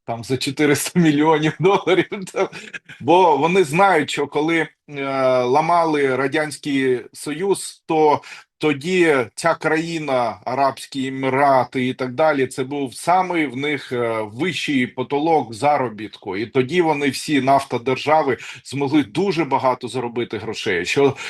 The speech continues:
вплинуло потім на весь світ. І зараз це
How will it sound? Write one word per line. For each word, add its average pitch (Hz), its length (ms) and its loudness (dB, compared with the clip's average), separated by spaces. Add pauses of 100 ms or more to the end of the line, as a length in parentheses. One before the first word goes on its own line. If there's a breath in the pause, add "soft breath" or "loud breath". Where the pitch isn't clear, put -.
вплинуло 185 720 4
потім 143 440 2
на 131 100 0
весь 151 300 0
світ. - 560 -6 (420 loud breath)
І 135 120 2
зараз 208 360 4
це 156 420 0